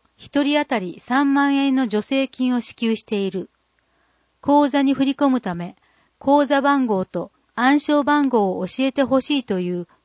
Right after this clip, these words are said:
虚偽の内容の電話があった。しかし、不審に思ったため、口座番号などは教えずに電話を切った。五十代女性。アドバイス。このような電話は、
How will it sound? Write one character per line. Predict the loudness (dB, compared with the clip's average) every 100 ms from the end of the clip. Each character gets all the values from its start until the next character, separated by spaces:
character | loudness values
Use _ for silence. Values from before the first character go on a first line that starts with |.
| -2
虚 | 0
偽 | 2
の | 0 -2
内 | -2 -2
容 | 0 -2
の | -2
電 | -2 -2
話 | -2 -2
が | -4
あ | -4
っ | -6
た。 | -14 -16 _ _ _ _ _ _ _ _ _ _ _ _ -20
し | -6
か | -6
し、 | -6 -8 -12 -14 _
不 | -10 -10
審 | -2 0 2
に | 2
思 | 2 2
っ |
た | 0 -4
た | -4
め、 | -6 -8 -12 _ _ _ _
口 | 2 2 4
座 | 2
番 | 2 2 2
号 | 0
な | -2 -4
ど | -4
は | -6 -6
教 | -6 -2
え | -2
ず | -4
に | -8 -6
電 | -4 0
話 | 0 0
を |
切 | -2 -6
っ | -8 -12
た。 | -14 _ _ _ _ _ _ _ _ _ _ _ _
五 | -4 -2
十 | 0 0
代 | -2 -4 -6
女 | -10
性。 | -10 -12 -12 -18 _ _ _ _ _ _ _ _ _ _ _ _ _ _ _
ア | -2
ド | 0 0
バ | 0
イ | -4
ス。 | -10 -16 -18 _ _ _ _ _ _ _ _ _ _ _
こ | -2
の | 2 2
よ | 2
う | 2
な | 0
電 | -2 -4
話 | -4 -6
は、 | -8 -10